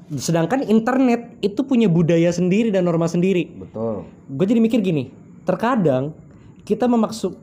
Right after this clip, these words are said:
Speaker 1: kita
Speaker 2: Hmm.
Speaker 1: maksain norma kita untuk masuk ke dalam sosial media.
Speaker 2: Ya.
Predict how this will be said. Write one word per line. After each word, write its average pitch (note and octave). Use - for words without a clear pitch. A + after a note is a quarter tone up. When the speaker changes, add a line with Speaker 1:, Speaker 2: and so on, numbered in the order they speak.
Speaker 1:
kita F#3+
Speaker 2:
Hmm. E3+
Speaker 1:
maksain G#3+
norma G3+
kita E3+
untuk F3
masuk G3
ke -
dalam G#3+
sosial F#3
media. F3
Speaker 2:
Ya. C3+